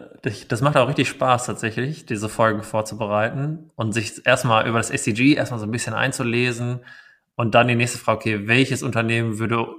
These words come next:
theoretisch unter dieses S D G fallen, wo man auch sagen muss, ne, ein, die fallen nie unter einem S D G jetzt konkret.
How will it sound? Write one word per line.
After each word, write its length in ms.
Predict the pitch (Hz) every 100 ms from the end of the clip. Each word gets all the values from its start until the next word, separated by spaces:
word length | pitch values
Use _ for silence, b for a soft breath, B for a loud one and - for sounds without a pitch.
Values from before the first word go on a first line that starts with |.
| -
theoretisch 560 | - 120 107 117 110 -
unter 240 | 110 104
dieses 260 | 104 107 101
S 140 | 117
D 100 | -
G 160 | 95 104
fallen, 400 | - 110 101 98
wo 40 |
man 120 | 98 101
auch 280 | 107 -
sagen 420 | - 135 107 104 104
muss, 300 | 104 - _ _
ne, 400 | 104 107 98 -
ein, 280 | 110 113 - _ _ _
die 180 | - 110
fallen 400 | - 113 117 110
nie 260 | 120 123
unter 360 | 131 113 110 104
einem 280 | 104 110 110
S 140 | 120
D 120 | -
G 180 | 95 107
jetzt 180 | 101 101
konkret. 560 | - 98 - 104 113